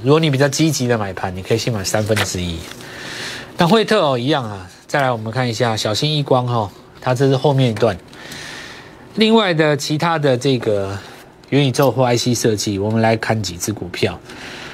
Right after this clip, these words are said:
好，那我们看华金科，华金科这个要从周级别去看它，对吧？周日出了嘛。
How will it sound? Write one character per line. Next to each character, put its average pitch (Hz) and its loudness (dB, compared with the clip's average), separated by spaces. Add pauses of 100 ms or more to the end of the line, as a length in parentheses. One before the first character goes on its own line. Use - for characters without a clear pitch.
(120)
好， 143 4
那 214 4
我 190 0
们 175 2
看 185 2
华 143 2
金 139 -2
科， 135 -2
华 160 0
金 214 0
科 233 4
这 220 2
个 208 4
要 190 2
从 135 0
周 196 4
级 113 -2
别 104 -4
去 107 -6
看 110 -4
它， 90 -8 (2750)
对 135 4
吧？ 101 0 (580)
周 127 4
日 123 6
出 107 -2
了 92 -4
嘛。 85 -10